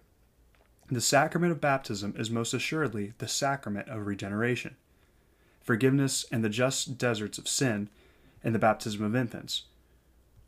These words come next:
One, nine, ten, one, twenty-four, thirty-four, two, twenty-seven, forty-three, A D four twelve. So what now?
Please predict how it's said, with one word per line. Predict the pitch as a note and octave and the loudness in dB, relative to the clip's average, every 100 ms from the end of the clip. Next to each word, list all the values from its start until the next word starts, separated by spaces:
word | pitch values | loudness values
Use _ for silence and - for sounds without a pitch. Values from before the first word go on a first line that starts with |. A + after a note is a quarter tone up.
| _ | _
One, | - A#2+ A#2 A#2+ - _ _ _ _ | -4 0 2 0 -8 _ _ _ _
nine, | - G#2 G#2 G2+ A2 _ _ - | -6 -4 -4 -6 -8 _ _ -6
ten, | C3 C#3 D3 - _ _ _ _ _ - | -2 -2 -4 -12 _ _ _ _ _ -8
one, | A#2+ B2+ C3 C3+ - | -2 0 0 -4 -10
twenty-four, | - A2 G2+ B2 A#2+ A#2 - - | -8 -8 -4 -2 -2 -4 -8 -6
thirty-four, | D#3+ B2+ - F#2 - _ _ _ _ _ _ _ | -2 -2 -4 -10 -10 _ _ _ _ _ _ _
two, | - E3+ E3 E3 | 2 4 4 0
twenty-seven, | - A2+ - B2 A#2 | -4 -4 -2 -2 -2
forty-three, | A#2 - - - G2+ B2 _ _ _ _ _ _ | -6 -8 -6 -6 -8 -10 _ _ _ _ _ _
A | - B2+ | -2 0
D | B2 A2 A2 - | 2 0 -2 -8
four | - G#2+ G2+ - - | -8 -6 -6 -10 -14
twelve. | - - - - - _ _ _ _ _ _ _ _ _ _ _ - _ - | -6 -6 -6 -16 -20 _ _ _ _ _ _ _ _ _ _ _ -20 _ -8
So | - | 0
what | A2 A#2+ | 4 4
now? | A#2 B2 - | 2 0 -2